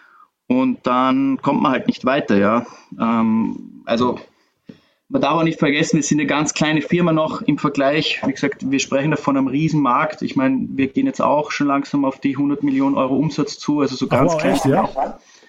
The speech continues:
Speaker 1: so ganz klein sind wir auch nicht mehr, aber es ist trotzdem nur ein, ein, ein Tropfen auf den, ein Tropfen im Ozean. Und da können wir noch viele, viele Jahre weiter wachsen, um überhaupt mal wahrgenommen zu werden, ja.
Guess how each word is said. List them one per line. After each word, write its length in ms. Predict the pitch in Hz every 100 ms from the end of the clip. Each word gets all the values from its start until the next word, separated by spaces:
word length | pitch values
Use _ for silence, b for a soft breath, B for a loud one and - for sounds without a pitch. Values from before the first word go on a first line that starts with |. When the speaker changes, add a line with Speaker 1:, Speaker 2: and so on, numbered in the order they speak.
| b
Speaker 1:
so 140 | -
ganz 240 | 139 147 -
klein 200 | 156 147
sind 80 | 143
wir 80 |
auch 80 | 127
nicht 160 | 156 -
mehr, 160 | 143
aber 100 | 139
es 120 | 131 139
ist 160 | -
trotzdem 380 | 143 147 170 147
nur 180 | 135 127
ein, 240 | 120 120
ein, 280 | - 123 120
ein 200 | 120 120
Tropfen 400 | - 127 - 131
auf 160 | 120 -
den, 240 | 123 120 - _ B B B
ein 160 | 160 165
Tropfen 380 | - 202 - 196
im 140 | 170
Ozean. 640 | 185 208 156 135 147 175 - _ _ _ _ _ _ - -
Und 160 | 131
da 60 | 135
können 200 | 139 139
wir 80 | 135
noch 140 | 127
viele, 260 | - 156 139
viele 220 | 139 127
Jahre 320 | 123 127 131
weiter 280 | 123 - 123
wachsen, 420 | 117 - - 127 - _ _ _ _ -
um 220 | 127 127
überhaupt 320 | 151 135 131
mal 160 | 127 120
wahrgenommen 440 | 127 131 110 113
zu 140 | - 110
werden, 300 | 104 101 98
ja. 200 | 107